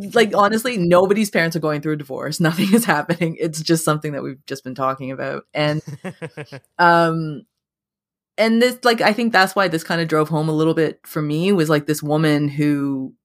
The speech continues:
Speaker 1: you know, I think they talk about she got cheated on and, and he actually left at one point, right? Like, he left her at some point, and she, yet she stood by, even though when the gambling, you know, the,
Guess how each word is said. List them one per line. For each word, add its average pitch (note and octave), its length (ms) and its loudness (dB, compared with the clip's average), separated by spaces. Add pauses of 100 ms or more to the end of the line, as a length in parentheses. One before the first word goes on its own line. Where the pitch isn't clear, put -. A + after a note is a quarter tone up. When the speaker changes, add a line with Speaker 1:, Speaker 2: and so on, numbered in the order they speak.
(160)
Speaker 1:
you D3+ 120 -2
know, - 80 -2
I A#2 140 2
think C#3+ 200 -6
they C#3 100 2
talk D3 260 0
about C3+ 300 -4 (680)
she - 160 -6
got D3 160 2
cheated D3+ 380 2
on B2+ 380 0
and, B2+ 280 -4
and C3+ 160 0
he F3 160 0
actually D#3+ 280 2
left C#3+ 360 0
at - 120 0
one - 200 -6
point, - 320 -10
right? D3 220 -2
Like, C3+ 140 -4
he D3+ 100 -6
left C#3+ 280 -2
her C3 100 -4
at - 100 -6
some C3 220 -8
point, C3+ 340 -10
and C3+ 260 -8 (540)
she, - 220 -2
yet D3 220 4
she - 120 -2
stood C#3+ 300 -2
by, D3 280 4
even D#3+ 540 2
though D3+ 560 4 (520)
when D#3 400 -2
the D3+ 60 -2
gambling, D3+ 840 2
you D3 140 0
know, D3 120 0
the, C#3 120 -4